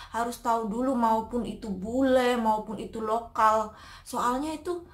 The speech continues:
nggak menjamin bule itu, eh, ibaratnya hidupnya bahagia atau lokal itu hidupnya bahagia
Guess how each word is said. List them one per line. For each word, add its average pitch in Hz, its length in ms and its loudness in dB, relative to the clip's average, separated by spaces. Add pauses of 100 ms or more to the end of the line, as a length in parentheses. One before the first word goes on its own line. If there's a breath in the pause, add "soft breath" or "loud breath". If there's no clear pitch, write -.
(260 loud breath)
nggak 220 240 2
menjamin 240 640 2
bule 226 320 -2
itu, - 320 -6 (240)
eh, 196 680 -8 (840)
ibaratnya 214 400 -4
hidupnya 240 400 -2
bahagia 220 720 4
atau 220 160 -4
lokal 233 320 0
itu 233 160 -8
hidupnya 202 240 -6
bahagia 208 560 -2